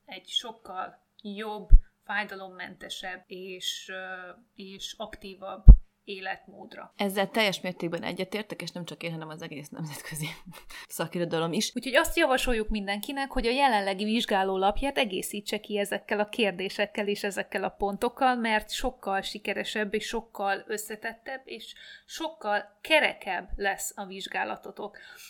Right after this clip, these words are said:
Speaker 1: És a, a, itt a podcast, ö, jegyzetei között, ö, megjelöljük azokat a forrásokat, amikből ezeket az információkat ma felolvastuk. Azért nem ragadtunk ki konkrétan egyet, mert több száz szakcikk szól ezekről,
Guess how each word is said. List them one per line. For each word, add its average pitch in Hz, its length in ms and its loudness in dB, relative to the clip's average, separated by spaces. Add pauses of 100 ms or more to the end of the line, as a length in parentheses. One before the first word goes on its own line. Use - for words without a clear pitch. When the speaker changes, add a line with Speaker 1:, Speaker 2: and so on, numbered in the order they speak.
Speaker 1:
És 214 300 -6
a, 214 240 -4 (440)
a, 214 400 -10
itt 220 120 -14
a 208 60 -12
podcast, - 560 -2
ö, 190 200 -2
jegyzetei 202 640 -2
között, 202 500 -4
ö, 196 180 -2
megjelöljük 196 640 -2
azokat 196 340 -8
a 185 40 -10
forrásokat, 196 720 -4
amikből 208 1040 0
ezeket 208 400 -6
az 202 120 -6
információkat 196 920 -4
ma - 100 -12
felolvastuk. 202 800 -2
Azért 285 260 0
nem 269 120 2
ragadtunk 226 460 0
ki 226 100 -6
konkrétan 233 480 2
egyet, 214 300 0
mert 220 240 -2
több 254 160 0
száz 226 600 4
szakcikk - 600 -6
szól 196 340 -4
ezekről, 196 560 -2